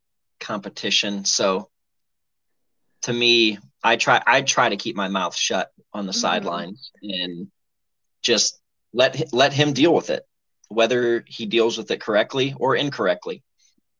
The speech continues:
Speaker 1: Um,
Speaker 2: Yeah,
Speaker 1: you know,
Speaker 2: just, like,
Speaker 1: he, he's
Speaker 2: trusting
Speaker 1: got,
Speaker 2: him to
Speaker 1: he
Speaker 2: do what's right.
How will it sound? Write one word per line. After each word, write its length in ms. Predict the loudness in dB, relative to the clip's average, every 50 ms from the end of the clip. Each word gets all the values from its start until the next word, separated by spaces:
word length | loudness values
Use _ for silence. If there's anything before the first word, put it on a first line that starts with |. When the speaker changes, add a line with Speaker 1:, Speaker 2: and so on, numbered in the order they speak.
| _ -8
Speaker 1:
Um, 460 | -6 -4 -4 -6 -6 -10 -12 -16 -18 _ _ -6
Speaker 2:
Yeah, 220 | -4 -4 -2 -4 -4
Speaker 1:
you 80 | -4 -4
know, 60 | -4
Speaker 2:
just, 80 | -2 -2
like, 100 | -4 -6
Speaker 1:
he, 40 |
he's 80 | -6 _
Speaker 2:
trusting 400 | 0 0 0 0 0 -6 -6 0
Speaker 1:
got, 100 | 0 0
Speaker 2:
him 120 | 0 -2 -4
to 60 | -4
Speaker 1:
he 60 | -4 -4
Speaker 2:
do 140 | -4 -6 -8
what's 220 | -10 -10 -10 -12
right. 360 | -10 -10 -8 -8 -10 -10 -12